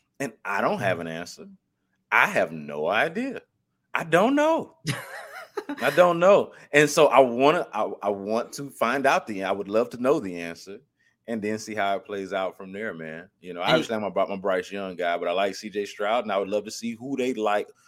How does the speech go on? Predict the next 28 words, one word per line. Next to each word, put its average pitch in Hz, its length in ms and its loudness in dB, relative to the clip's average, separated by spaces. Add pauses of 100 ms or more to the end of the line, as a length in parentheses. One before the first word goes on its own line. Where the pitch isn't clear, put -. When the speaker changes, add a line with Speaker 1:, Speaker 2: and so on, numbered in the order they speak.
(100)
Speaker 1:
I 117 140 4
would 110 200 2
love 160 380 0
to - 80 -14
see 143 180 -12
them 127 200 0
be 104 140 -10
forced 156 480 0
to 139 80 -16
choose - 640 -10 (600)
between 127 460 2
the 123 80 0
two 123 200 -4
guys, 104 360 6
which 104 100 -8
they 101 100 0
would 101 120 0
have 95 80 -2
had 120 180 6
to 135 80 -4
do 135 140 0
if 123 60 -6
they 123 140 0
had 120 180 2
the 117 40 -8
number 113 240 0
one 110 260 -2
pick. 71 220 -14